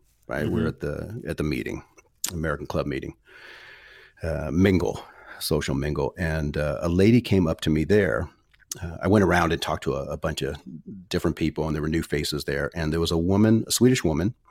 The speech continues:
Speaker 1: and, uh, I'm gonna call her, we'll call her Susanne. Um, and she came up to me and, you know, she just, she started talking and, you know, she said, "Oh, you know, somebody said you're from the Bay Area." Uh, you know, I was, uh,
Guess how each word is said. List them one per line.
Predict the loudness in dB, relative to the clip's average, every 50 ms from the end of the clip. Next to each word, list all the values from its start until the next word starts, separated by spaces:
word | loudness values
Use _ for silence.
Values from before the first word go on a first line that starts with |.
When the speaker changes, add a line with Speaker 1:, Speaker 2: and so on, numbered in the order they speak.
| _ _ _ _ _ _ _ -16 -16 _ _ _
Speaker 1:
and, | -6 -4 -4 -2 -4 -4 -4
uh, | -6 -6 -6 -6 -8 -6
I'm | -4 -2
gonna | -2 -2 -2
call | -4 -4 -2 -2 0 0
her, | 0 0 0 0 0 0 -2 -4 -6 -8 -10 -12 -14 -14 -16 -18 -20 -20 _ _ _
we'll | -4 -4 -2
call | 0 0 -2
her | -2 -2
Susanne. | 2 2 4 4 4 4 2 2 -2 -6 _ -20 -20 _ _ _ -20 -20 -16 -14 -14 -14 -14 -12 -2 2
Um, | 4 4 4 4 2 2 0 2
and | 2 2
she | 6 6 6
came | 6 8 6 8 8
up | 8 6 4
to | 4 4
me | 4 4 4 2 0 0
and, | -4 -4 -2 0 0 0 0 -2 -4 -6 -8
you | -8 -8
know, | -8 -8 -10 -10 -10 -6
she | -2 -2 0
just, | 2 0 0 -2 -2 -4
she | -4 -2
started | -2 -2 -2 -2 -2 -2
talking | -2 -2 -4 -2 0 0 0 2 0
and, | 0 -2 -4 -4
you | -4 -6
know, | -6
she | -4 -6 -4
said, | -2 -2 -2 -2 -2
"Oh, | -2 -2 0 0 -2 -2 -4
you | -4 -4
know, | -4 -2
somebody | 0 2 2 2 2 0
said | 2 2 2 2 2
you're | 0 2
from | 4 2 2
the | 4
Bay | 2 2 2 4 4
Area." | 4 4 4 4 4 2 0 -2 -6 -10 _ _ -20 -20 -20 -20 -20 _ _
Uh, | -4 -4 -2 -2 -4 -4 -6 -8 -12 -14 -14 -12
you | _ -2
know, | -2 0 0 0
I | 2 4 4
was, | 6 6 4 4 2 0
uh, | 0 0